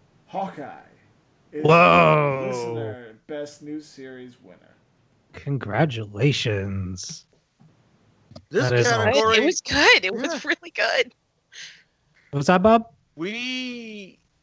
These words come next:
Speaker 3: you know, we picked some great stuff. We, our votes were very top-loaded. I'll just <laughs> say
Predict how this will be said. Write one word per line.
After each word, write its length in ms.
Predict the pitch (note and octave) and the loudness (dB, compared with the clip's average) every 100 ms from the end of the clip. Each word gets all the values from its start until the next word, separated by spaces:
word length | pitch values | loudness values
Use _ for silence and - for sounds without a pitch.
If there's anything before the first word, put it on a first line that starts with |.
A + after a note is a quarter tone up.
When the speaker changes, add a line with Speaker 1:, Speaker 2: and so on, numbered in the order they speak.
| _ _ _ - | _ _ _ -14
Speaker 3:
you 80 | G3 | -12
know, 120 | F3+ | -10
we 40 | |
picked 360 | D#3+ G#3 G3+ - | -10 -8 -8 -8
some 240 | - C#3+ | -8 -8
great 380 | B2 C3+ F3+ A#3+ | -6 0 0 -2
stuff. 400 | - F3 G3+ B3 - - _ _ _ _ _ _ _ _ _ _ | 0 2 2 -2 -16 -20 _ _ _ _ _ _ _ _ _ _
We, 360 | D#3+ G3 B3+ A#3+ _ _ _ | -4 -2 -2 -4 _ _ _
our 180 | G3+ C4 | 4 6
votes 400 | G#3+ D#3+ G3 - - _ _ _ - | 6 6 4 -2 -18 _ _ _ -4
were 160 | F#3 | -4
very 600 | D3+ D#3 G#3+ A3+ A3+ G3+ - | 0 4 6 6 2 -2 -4
top-loaded. 800 | - A#3+ A#3+ D#3+ C#3+ A2+ F#2+ - _ _ - | 4 4 4 4 4 2 -4 -12 _ _ -6
I'll 120 | C3 | -4
just 240 | C3+ D#3+ | 0 0
<laughs> 60 | |
say 80 | - | 0